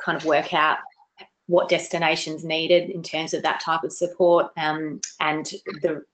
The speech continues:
the answer to that was our destination marketing mentoring program. Um, and we feel as though we need to evolve that program, um, evolve that service. Um, and yeah, we just really love your feedback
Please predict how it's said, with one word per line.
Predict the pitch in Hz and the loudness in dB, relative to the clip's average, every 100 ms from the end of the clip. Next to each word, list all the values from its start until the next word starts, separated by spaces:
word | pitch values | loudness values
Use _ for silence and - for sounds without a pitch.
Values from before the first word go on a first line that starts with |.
| _ _ | _ _
the | - 151 - | -8 -2 4
answer | 175 165 175 | 4 4 0
to | 160 170 | 0 2
that | 175 160 | 2 2
was | 165 160 | 0 2
our | 156 | 0
destination | 160 165 170 160 - 160 | 0 -4 -4 -4 -4 0
marketing | 160 160 160 165 | 0 0 -6 -6
mentoring | 165 165 165 165 | -6 -6 -6 -2
program. | 175 175 214 269 - - - _ _ | 0 2 2 2 -4 -20 -20 _ _
Um, | 160 160 156 156 139 - | 0 2 2 0 -4 -2
and | 160 | -2
we | 165 165 | 0 -2
feel | 180 165 156 | 0 2 2
as | 156 | 2
though | 160 160 160 160 | 4 4 4 2
we | |
need | 165 165 | 0 2
to | - | 0
evolve | - 165 160 175 175 | 2 4 6 6 4
that | 170 - | 0 2
program, | 180 170 170 170 165 170 - - - - | 2 2 4 2 2 -2 -8 -20 -16 0
um, | 156 139 | 2 2
evolve | 165 160 156 160 | 2 4 4 4
that | 151 - | 2 0
service. | - 165 165 175 170 - - - | 0 0 2 2 0 -8 -18 -8
Um, | 151 151 156 151 - - | -4 -4 -4 -10 -18 -12
and | 156 170 | -2 2
yeah, | 165 | 2
we | 156 | 0
just | 156 - | -8 -6
really | 160 151 | -4 -4
love | 147 147 | -4 -4
your | 151 | -4
feedback | 151 156 156 156 | -2 -2 0 -2